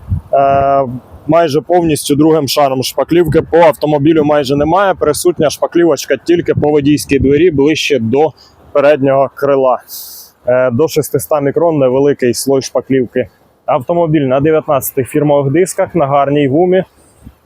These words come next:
Гарно виглядає, красивий досить автомобіль, темно-синій колір. Е, двигун два з половиною літри, бензин.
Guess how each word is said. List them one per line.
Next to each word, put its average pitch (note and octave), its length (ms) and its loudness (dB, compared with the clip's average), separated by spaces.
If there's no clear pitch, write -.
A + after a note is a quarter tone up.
Гарно C3 320 0
виглядає, C3 560 0
красивий B2 640 -2
досить A2+ 680 -6
автомобіль, C#3+ 640 -2
темно-синій C#3+ 800 -2
колір. D3+ 380 2
Е, B2+ 520 2
двигун D3+ 360 0
два C3+ 160 0
з - 60 -8
половиною C#3+ 480 0
літри, B2+ 260 0
бензин. D#3 580 0